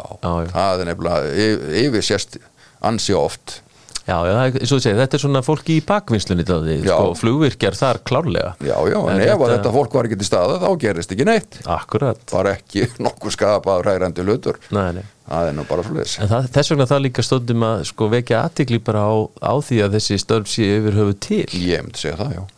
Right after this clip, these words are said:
Speaker 1: Sem við erum akkurat að gera núna, sko.
Speaker 2: Gott, mjög gott.
Speaker 1: <laughs> Meðal annars.
Speaker 2: Mjög gott.
Speaker 1: <clears throat> Já.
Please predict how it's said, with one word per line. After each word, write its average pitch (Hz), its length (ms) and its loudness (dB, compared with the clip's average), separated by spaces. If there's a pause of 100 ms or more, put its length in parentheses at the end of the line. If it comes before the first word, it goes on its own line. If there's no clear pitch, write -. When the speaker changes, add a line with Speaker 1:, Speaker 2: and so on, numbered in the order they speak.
(120)
Speaker 1:
Sem 92 200 -2
við 92 140 2
erum 90 120 0
akkurat 90 300 0
að 87 60 0
gera 95 160 2
núna, 147 180 2
sko. - 280 -10
Speaker 2:
Gott, - 420 -4 (300)
mjög 90 300 2
gott. - 320 -4
Speaker 1:
<laughs> - 140 -2
Meðal 110 240 2
annars. 120 260 -4
Speaker 2:
Mjög 82 340 -2
gott. - 240 -8 (440)
Speaker 1:
<clears throat> 127 480 0
Já. 90 80 2